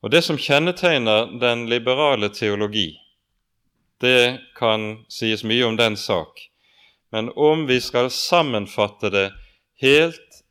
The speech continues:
enkelt med tanke på det vi skal ha for oss i kveld, det er at i denne teologi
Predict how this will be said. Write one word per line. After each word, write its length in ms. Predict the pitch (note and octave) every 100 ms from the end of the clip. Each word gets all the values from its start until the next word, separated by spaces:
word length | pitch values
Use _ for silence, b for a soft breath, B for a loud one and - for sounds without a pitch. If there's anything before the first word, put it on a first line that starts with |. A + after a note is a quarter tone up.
| _
enkelt 840 | C#3 D3+ G#2+ - C#3 D3 - - - -
med 140 | A2 G#2
tanke 320 | B2 C3 C#3+
på 160 | - A#2
det 160 | B2+ A#2
vi 80 | G#2+
skal 240 | - G#2+
ha 80 | G#2+
for 320 | - B2 F#2
oss 200 | F2+ - -
i 80 | G2+
kveld, 320 | - G#2+ C3+ F3 _ _ _ _ _ _ _ -
det 140 | A2
er 300 | B2 C3+ B2+ G2+
at 300 | G#2 - - _ _ _ _ _ _ _ _ -
i 140 | G#2
denne 300 | A2 C3+ D3+
teologi 720 | - B2+ A2+ A2 G#2 A#2+ D#3+